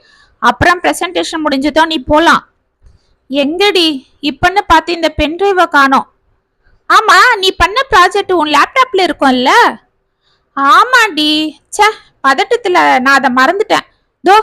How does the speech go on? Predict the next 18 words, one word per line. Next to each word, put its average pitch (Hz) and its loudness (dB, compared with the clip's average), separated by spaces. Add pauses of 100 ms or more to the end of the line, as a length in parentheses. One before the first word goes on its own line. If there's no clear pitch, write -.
(120)
ஒரே 320 2 (120)
நிமிஷத்துல 330 -6
அதை 311 0
பென்ட்ரைவ்ல 349 0
காப்பி 285 -2 (100)
பண்ணிடுறேன். 247 0 (400)
ஏன்னா 285 2
இதை 302 -2
இங்க 277 -2
சொல்றது 320 -4
இல்லாம 269 2
கொடுத்து 311 -2
வேற 302 2
அனுப்பணும்" 262 -4 (640)
என்று 339 0
கடகடவென 320 2 (160)
அந்த 277 -2
ப்ராஜெக்டை 277 0